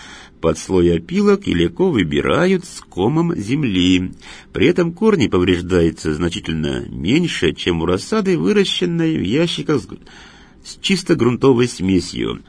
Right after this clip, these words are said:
Но каким бы способом вы ни выращивали вашу рассаду, в любом случае надо внимательно следить за освещением. Ящики необходимо через день поворачивать обратной стороной к с-, к окну, чтобы сеянцы не вытягивались в одну сторону.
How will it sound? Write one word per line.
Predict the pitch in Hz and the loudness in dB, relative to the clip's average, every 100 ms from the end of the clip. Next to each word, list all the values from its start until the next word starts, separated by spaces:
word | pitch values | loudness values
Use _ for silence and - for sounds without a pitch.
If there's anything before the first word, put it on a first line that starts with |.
| - | -4
Но | 95 127 | 2 2
каким | 110 - 131 | 2 2 2
бы | 110 | 2
способом | - - 123 92 90 92 | 0 0 0 2 2 2
вы | 110 | 2
ни | 104 | 4
выращивали | 104 113 98 - 90 90 | 4 4 2 0 0 2
вашу | 95 95 101 | 2 0 0
рассаду, | 113 - 170 85 69 - | -2 0 0 0 -4 -4
в | |
любом | 98 160 180 | -2 0 -2
случае | - 196 - 98 | -2 -2 0 0
надо | 90 98 | 2 0
внимательно | 92 131 190 190 101 80 76 | 0 0 -2 0 -2 -2 -6
следить | - 101 113 76 | -6 -4 -4 -4
за | 76 85 85 - - - | -4 -2 -2 -6 -14 -12
освещением. | - - 117 113 - 120 85 62 60 - - - - - | -8 -4 0 0 2 2 2 0 -6 -10 -16 -20 -20 -10
Ящики | - 127 147 113 87 | 0 2 2 -2 -2
необходимо | 85 80 - 85 85 80 | -2 -2 -2 0 0 -2
через | - 92 90 | -2 0 0
день | 95 87 - - - - | -2 -4 -8 -20 -20 -2
поворачивать | 85 90 92 87 87 78 | 2 4 4 2 0 0
обратной | 87 90 80 80 | 0 0 -2 -4
стороной | - 82 85 87 82 | -4 -2 -2 -2 -4
к | - | -8
с-, | - - - - - | -18 -20 -20 -20 -14
к | - | -6
окну, | 87 87 107 208 196 139 - - - | -4 -2 0 0 -2 -10 -20 -20 -16
чтобы | - - 95 85 | -12 -4 -2 -2
сеянцы | 85 190 202 160 - | -4 0 0 0 -2
не | 98 147 | -4 -4
вытягивались | 165 180 180 160 151 131 | -2 -2 0 0 -2 -2
в | 95 | -2
одну | 95 139 | -2 -4
сторону. | - 85 85 85 82 | 0 0 2 0 -2